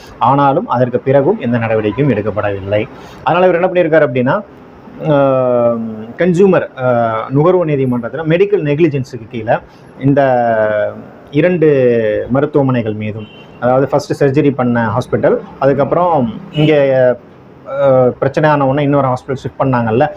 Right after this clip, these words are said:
அந்த ஹாஸ்பிட்டல், ரெண்டு ஹாஸ்பிட்டல் மீதும் அவர் வந்து வழக்கு த-, மெ-, மெடிக்கல் நெக்லிஜென்ஸுக்கு கீழே இழப்பீடு கேட்டு, ஆ, வழக்கு தாக்கல் பண்றாப்புல.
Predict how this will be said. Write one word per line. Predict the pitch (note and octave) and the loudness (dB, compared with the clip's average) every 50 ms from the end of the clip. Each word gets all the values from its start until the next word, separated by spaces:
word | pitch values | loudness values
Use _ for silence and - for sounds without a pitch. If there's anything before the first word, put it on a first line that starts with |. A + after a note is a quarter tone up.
| - - - - - - | -14 -20 -20 -16 -8 -6
அந்த | C3 D3+ E3 D#3+ D3 | -4 -2 0 0 0
ஹாஸ்பிட்டல், | C3+ C3 - B2 A2+ A2+ G#2 | 0 -2 -6 -6 -4 0 0
ரெண்டு | C3 D3 D#3+ E3 E3+ D#3 C#3+ C3+ C#3 | 0 0 0 2 2 2 4 2 2
ஹாஸ்பிட்டல் | C3+ - - C#3 C3 | 0 -2 -2 -2 0
மீதும் | B2 A#2+ A#2+ D3+ F3 | 0 0 0 2 2
அவர் | D#3+ C3+ B2 | 2 2 2
வந்து | A#2 A#2+ B2 C3+ C3 A#2+ A2+ A2 G#2+ G#2 G2+ - - - - - - - | 0 0 2 2 2 2 2 2 0 0 -2 -4 -10 -20 -20 -16 -8 -2
வழக்கு | B2 C#3 D3 D3+ C#3+ A#2 | 0 0 0 0 -2 -2
த-, | - B2 A#2+ A#2 A2+ A2+ A2 G#2+ G#2+ A2 A#2+ | 0 0 0 0 0 0 -2 -2 -2 0 0
மெ-, | C3+ D3+ D#3 - D#3+ | 0 0 -2 -2 -2
மெடிக்கல் | D3+ E3 D#3+ F3 E3 | -2 -2 0 0 0
நெக்லிஜென்ஸுக்கு | D3+ C#3 C3 C#3 C#3 B2 C3+ B2 - - A2+ A#2+ A2 | 2 2 2 2 2 2 0 -2 -2 -2 -2 -2 0
கீழே | A2+ A#2+ C#3 D3+ C#3 | 0 2 2 2 2
இழப்பீடு | C3+ D3+ D#3+ D#3 D#3 C#3+ B2 A2 | 2 2 2 2 0 0 0 0
கேட்டு, | A2 A2+ A2 G#2+ - C#3 C#3+ C#3 B2 A2 G#2 - - - - - - - - - | -2 -2 -4 -2 -2 0 2 2 2 0 0 -2 -6 -14 -20 -20 -20 -18 -10 -4
ஆ, | A2 G#2+ G#2+ G#2+ | -2 0 0 2
வழக்கு | G#2+ A#2 B2+ B2+ B2 G2+ | 0 0 0 0 -2 -2
தாக்கல் | - A#2 G#2+ - A2+ G#2+ | -2 -2 -2 -2 -2 -4
பண்றாப்புல. | - G#2+ G2+ G2 G2+ G2+ - C3+ F3+ | -4 -6 -4 -4 -4 -2 -2 -2 -4